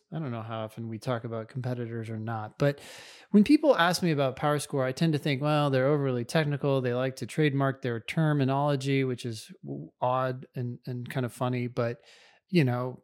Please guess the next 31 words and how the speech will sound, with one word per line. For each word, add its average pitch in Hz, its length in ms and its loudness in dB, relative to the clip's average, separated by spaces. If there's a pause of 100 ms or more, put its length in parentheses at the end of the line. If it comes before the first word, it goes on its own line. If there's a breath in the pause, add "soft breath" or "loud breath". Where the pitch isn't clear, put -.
(680 loud breath)
who 127 100 2
cares? 117 440 -6
It's 110 180 -12
just - 240 -12
a, 107 80 -12 (160)
whatever, 107 500 -8
a 107 80 -10
thing 107 380 -10
that 104 140 -12
they 107 100 -8
do, 113 280 -6
but 107 160 -10
it 110 140 -12 (160)
doesn't 151 240 4
necessarily 160 720 4
affect 147 480 0
their 127 180 2
teaching 131 600 2
per 120 180 -2
se, 110 300 -6
right? 139 340 -2 (260 loud breath)
And 151 200 0 (340 loud breath)
being 196 260 8
overly 160 400 0
technical 160 460 0
or 127 400 0 (320 loud breath)
obsessed 151 580 0
with 147 200 -4
long 143 480 4
lists 160 420 0
of 127 120 -8